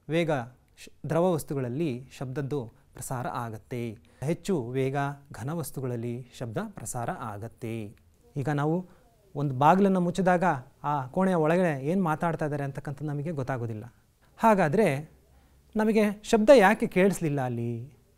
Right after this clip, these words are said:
ಅಂತಕ್ಕಂಥದ್ದು ನಿಮಗೆ ಅನ್ಸತ್ತಲ್ವಾ? ಅದೇ ರೀತಿ ಆ ನೀರಿನ ಒಳಗೆ ಗಂಟೆಯನ್ನು ಬಾರಿಸಿದಾಗ ಶಬ್ದನೂ ಕೂಡ ಕಡಿಮೆ ಆಗಿರೋದನ್ನ ನೀವು ಗಮನಿಸ್ತೀರಿ. ಮತ್ತೆ ಇವ್ರು ಯಾಕೆ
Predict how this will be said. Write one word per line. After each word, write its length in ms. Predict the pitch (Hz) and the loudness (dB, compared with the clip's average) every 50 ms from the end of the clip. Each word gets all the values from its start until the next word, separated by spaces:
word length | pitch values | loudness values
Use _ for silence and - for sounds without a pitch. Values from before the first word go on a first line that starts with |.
| _ | _
ಅಂತಕ್ಕಂಥದ್ದು 720 | 151 147 - 151 - 156 139 - 170 175 202 180 127 123 - - - _ _ _ - | -8 -6 -6 -4 -4 -6 -4 -4 -4 -2 -2 -2 -4 -4 -8 -14 -20 _ _ _ -8
ನಿಮಗೆ 420 | 139 131 139 135 151 135 123 131 - _ _ _ _ _ _ _ _ _ - | -6 -4 -2 -2 -2 -2 -4 -8 -12 _ _ _ _ _ _ _ _ _ -6
ಅನ್ಸತ್ತಲ್ವಾ? 680 | 143 139 - 170 143 175 170 170 208 185 127 120 - _ _ _ _ _ _ _ _ _ _ _ _ _ _ _ _ - _ _ _ _ - | -4 -2 -2 -2 0 0 0 0 0 -2 -2 -6 -12 _ _ _ _ _ _ _ _ _ _ _ _ _ _ _ _ -20 _ _ _ _ -2
ಅದೇ 200 | 143 151 214 214 | 4 6 6 6
ರೀತಿ 400 | 196 190 - 208 180 151 - - - _ _ _ | 6 4 4 2 0 0 -2 -8 -16 _ _ _
ಆ 80 | - 139 | -4 -2
ನೀರಿನ 380 | 143 156 190 214 208 214 202 190 | 0 2 4 4 4 4 4 2
ಒಳಗೆ 420 | 185 165 165 170 175 170 175 170 | 2 2 2 2 2 2 2 0
ಗಂಟೆಯನ್ನು 420 | 147 156 156 160 - 185 180 170 | 0 0 0 0 0 -2 -2 0
ಬಾರಿಸಿದಾಗ 460 | 151 147 151 156 151 147 139 160 151 165 165 139 127 | 0 2 2 2 2 0 -2 -2 0 0 -2 -2 -4
ಶಬ್ದನೂ 420 | 127 - 156 139 147 160 165 165 160 | -6 -6 -6 -2 0 0 0 0 0
ಕೂಡ 140 | 165 160 | -2 -2
ಕಡಿಮೆ 340 | 165 160 - 135 131 139 147 | -4 -4 -4 -4 -4 -2 -2
ಆಗಿರೋದನ್ನ 320 | 143 139 131 139 135 135 143 | -2 -2 -4 -4 -6 -6 -6
ನೀವು 180 | 147 147 143 | -4 -4 -4
ಗಮನಿಸ್ತೀರಿ. 540 | 123 127 131 127 113 - - - 110 117 120 _ _ _ _ _ _ _ _ _ - _ _ _ _ - | -4 -4 -4 -6 -6 -8 -10 -14 -16 -16 -18 _ _ _ _ _ _ _ _ _ -20 _ _ _ _ -2
ಮತ್ತೆ 240 | 247 240 240 226 220 | 2 4 4 4 4
ಇವ್ರು 180 | 220 220 214 | 4 6 6
ಯಾಕೆ 500 | 220 226 254 247 - 226 208 208 202 - | 6 6 4 4 4 2 2 2 -2 -6